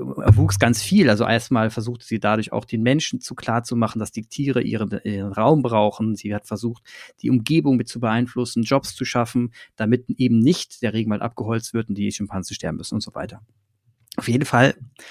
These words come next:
hat die in einem Interview mit Richard David Brecht auf Z D F ein ganz fan-, also was gesagt, das, das,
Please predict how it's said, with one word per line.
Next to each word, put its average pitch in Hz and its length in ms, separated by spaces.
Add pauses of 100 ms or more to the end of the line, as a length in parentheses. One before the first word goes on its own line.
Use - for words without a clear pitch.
(260)
hat 120 200
die 139 80
in 135 80
einem 123 140
Interview 127 400
mit 113 140
Richard 120 240
David 110 220
Brecht - 340
auf 113 160
Z - 280
D - 100
F 127 240
ein 107 120
ganz 113 200
fan-, - 240
also 104 240
was 98 200
gesagt, 113 340
das, - 240
das, - 100